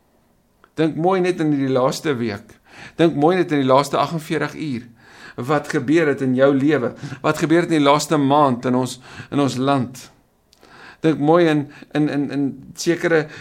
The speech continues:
groeperinge van mense wat teenoor mekaar gestaan het. Skade wat gelei is. Op, op, op lande, op plase,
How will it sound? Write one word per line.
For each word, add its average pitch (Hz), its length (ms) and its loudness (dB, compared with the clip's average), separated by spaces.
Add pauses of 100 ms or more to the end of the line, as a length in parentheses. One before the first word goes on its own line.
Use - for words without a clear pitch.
(120)
groeperinge 170 640 2
van 139 200 0
mense 151 360 0
wat 123 160 -4
teenoor 156 280 0
mekaar 143 360 0
gestaan 135 480 -4
het. 104 300 -12 (760)
Skade 170 480 2
wat 131 240 -4
gelei 107 380 -6
is. - 300 -20 (760)
Op, 135 240 -6
op, 131 200 -8
op 127 180 -6
lande, 131 640 -2 (340)
op 131 200 -6
plase, 139 600 -2